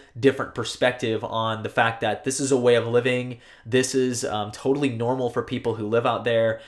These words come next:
um, in Alaska, or just really in the frontier areas of the world. They don't have any other, you know, means of production or economy besides, you know, the, the land and the animals that exist around them. So anyways, with that being said,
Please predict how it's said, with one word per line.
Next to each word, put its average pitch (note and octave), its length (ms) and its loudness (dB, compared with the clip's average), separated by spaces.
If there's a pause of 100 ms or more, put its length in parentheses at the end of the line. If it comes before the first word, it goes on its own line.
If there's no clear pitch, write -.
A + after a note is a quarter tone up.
(160)
um, G2+ 340 -2
in A#2 80 -2
Alaska, A2 640 -2
or B2+ 220 6
just C#3 260 0
really C3+ 340 4
in B2 80 -6
the A#2 80 -6
frontier B2+ 680 -2
areas A#2+ 600 2 (200)
of A#2+ 180 0
the A#2+ 100 2
world. A#2+ 440 4
They A2+ 80 4
don't A2+ 160 -2
have A#2+ 260 -2
any A2 140 -6
other, A2 300 -2 (180)
you B2 100 -6
know, G#2+ 140 -2
means B2 360 -6
of A2+ 140 0
production A2 580 0
or G#2+ 360 0
economy A#2 580 -2
besides, G#2 600 -2 (200)
you A#2+ 120 -6
know, G#2+ 180 0
the, G#2+ 240 -6
the A#2 100 0
land B2 480 2
and G#2+ 140 -4
the F2+ 60 -8
animals A2+ 500 -6
that A2 120 0
exist A2+ 600 0 (180)
around A#2 440 2
them. F#2 200 -6
So A2 300 0 (240)
anyways, A#2 420 0 (460)
with B2+ 160 2
that E3+ 200 8
being C#3 200 0
said, A#2 400 -2